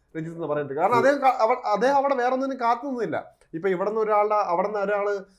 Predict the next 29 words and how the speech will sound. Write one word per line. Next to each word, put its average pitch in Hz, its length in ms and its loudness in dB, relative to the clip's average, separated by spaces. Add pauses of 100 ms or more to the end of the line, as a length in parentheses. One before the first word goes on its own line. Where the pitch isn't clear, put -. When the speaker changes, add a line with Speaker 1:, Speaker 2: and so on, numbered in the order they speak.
(160)
Speaker 1:
വരണമെന്ന് 185 540 2
പറയാനോ 185 280 0
അല്ലെങ്കിൽ 185 220 -4
ഇവിടെ 180 160 -2
നിന്ന് 196 240 -4
ഗവൺമെന്റ് 180 440 -2
അടുത്ത് 190 220 -4
പോകണമെന്ന് 196 420 0
പറയാനോ 185 240 -2
അങ്ങനെ 214 220 -2
ആരും 220 160 2
നിന്നില്ല. 175 240 -2
Speaker 2:
ഒന്നുമില്ല. - 240 -8 (200)
Speaker 1:
സ്വന്തം 214 340 0
തൻ-, 196 180 -4
ഇപ്പം 190 40 -8
Speaker 2:
സ്വമനസ്സാലെ 170 640 0
എത്തി. 139 120 0
Speaker 1:
അതെ, 202 160 0
അതേപോലെ 247 500 4
ആയിരിക്കും 262 260 4
ഓരോ, 240 220 6 (520)
ഇപ്പൊ 151 140 -4
ഒരു 208 60 2
ആപത്ത് 202 400 2
നടക്കുമ്പോ 226 340 -4
എല്ലാവരും 202 240 0
അങ്ങനെയാണ്. 165 420 -4
അവരെല്ലാം 202 520 -2